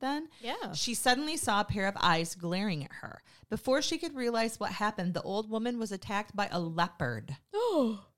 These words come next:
Speaker 1: Then her four-year-old dog, Tiger, jumped in between, fought off the leopard, saving Aruna's life. What Tiger did is something most humans would tremble thinking about.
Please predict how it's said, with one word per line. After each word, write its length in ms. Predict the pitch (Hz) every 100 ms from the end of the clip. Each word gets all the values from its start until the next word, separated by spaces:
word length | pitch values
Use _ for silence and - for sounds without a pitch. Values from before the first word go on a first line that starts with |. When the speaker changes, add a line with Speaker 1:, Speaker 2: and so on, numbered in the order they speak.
| 190
Speaker 1:
Then 300 | 202 254 302
her 220 | - 277
four-year-old 800 | - 247 254 277 294 302 311 254
dog, 320 | 294 302 294
Tiger, 720 | - - 370 269 175 165 269 220
jumped 280 | 196 233 226
in 220 | 220 240
between, 540 | 320 - 233 202 202 - - -
fought 180 | 196 -
off 220 | 220 226 -
the 80 |
leopard, 480 | 220 170 - 170 175
saving 480 | - - 254 277 302
Aruna's 520 | 214 196 196 185 180
life. 400 | 160 147 151 - - - -
What 160 | 226 196
Tiger 380 | - 226 240 254
did 160 | 240
is 100 | 220
something 320 | - 208 196 196
most 200 | 185 185
humans 420 | 269 226 180 180
would 140 | 180
tremble 380 | - 175 156 165
thinking 380 | 170 147 - 135
about. 300 | - -